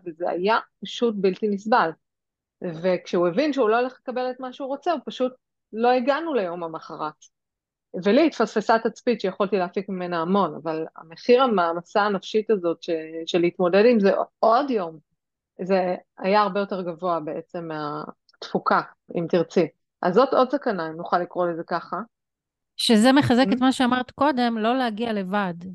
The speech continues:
Speaker 2: לא להגיע
Speaker 1: כן.
Speaker 2: לבד.
Speaker 1: כן. והסכנה השלישית, ובשבילי היא הייתה גם המשמעותית ביותר, היא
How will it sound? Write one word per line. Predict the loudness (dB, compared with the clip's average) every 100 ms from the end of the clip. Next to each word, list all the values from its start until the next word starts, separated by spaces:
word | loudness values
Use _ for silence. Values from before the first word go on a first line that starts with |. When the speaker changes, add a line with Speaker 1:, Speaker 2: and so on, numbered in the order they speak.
| -18 _ _ _ _ _ _
Speaker 2:
לא | -2 0 0
להגיע | 0 0
Speaker 1:
כן. | 2
Speaker 2:
לבד. | 2 4 4 2 -4 -12 -18 _ _ _ _ _ _ _ _ _
Speaker 1:
כן. | -8 -8 -8 -14 _ _ _ _
והסכנה | 0 0 0 0 0 0
השלישית, | -2 -4 -2 -4
ובשבילי | -2 -2 0 -2 -2 0 2
היא | 2
הייתה | 0 -6 _ -10 -6 -4 -6 -6
גם | -8 -8
המשמעותית | -10 -10 -6 -6 0 0 2
ביותר, | 2 2 0 2
היא | 0